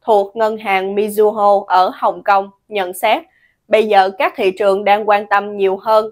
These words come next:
đến cuộc khủng hoảng bất động sản và mức tăng trưởng yếu, chứ không phải là rủi ro nợ công trước mắt.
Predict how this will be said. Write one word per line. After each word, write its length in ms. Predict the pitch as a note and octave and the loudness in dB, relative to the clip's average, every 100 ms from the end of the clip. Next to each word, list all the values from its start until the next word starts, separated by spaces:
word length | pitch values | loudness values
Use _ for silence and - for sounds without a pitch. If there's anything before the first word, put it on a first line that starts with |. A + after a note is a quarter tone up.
| _ | _
đến 280 | G#3 A#3+ E4+ | -2 -2 0
cuộc 120 | A#3 | 0
khủng 240 | F#3 F#3+ A#3+ | 0 -2 -4
hoảng 300 | A3+ F3 A#3+ | -4 -4 -2
bất 160 | D#4 - | -2 -2
động 160 | F3 F#3+ | -4 -2
sản 400 | F#3 E3+ - F#4+ _ | -2 -2 -6 -20 _
và 180 | G#3 G3 | 0 0
mức 280 | G#3 C#4+ G4 | 0 -4 -2
tăng 200 | A#3 G#3 G#3 | -4 -4 -4
trưởng 240 | F#3+ F3 | -2 0
yếu, 340 | B3 A#3 D4+ G4+ _ _ _ _ | 0 0 0 -4 _ _ _ _
chứ 160 | C#4 E4 | 0 2
không 200 | C#4 A#3+ | 2 2
phải 300 | G3+ F3+ C4 | 0 0 -2
là 280 | C#4 G3 G3 | 0 0 0
rủi 220 | F#3+ B3+ | -2 -2
ro 240 | C#4+ A3 G#3+ | 2 2 2
nợ 220 | G3 F3+ | 0 -2
công 320 | F#3 G#3+ G#3+ | 0 0 0
trước 220 | A3 D#4+ | -6 -4
mắt. 180 | D#4 D#4+ | -2 -4